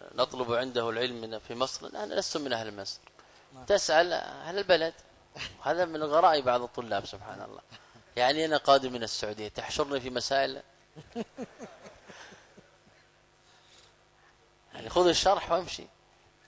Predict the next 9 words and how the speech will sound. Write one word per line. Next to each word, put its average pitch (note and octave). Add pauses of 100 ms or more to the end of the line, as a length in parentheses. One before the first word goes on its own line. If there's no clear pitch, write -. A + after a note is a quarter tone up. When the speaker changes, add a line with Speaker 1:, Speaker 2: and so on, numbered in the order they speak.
(320)
Speaker 1:
<laughs> F#3+ (2500)
Speaker 2:
آه، D3+ (640)
ما F#3+
هما G#3
ال-، D#3+
ما F3+
هي A3+
الكتب G#3 (180)
التي G3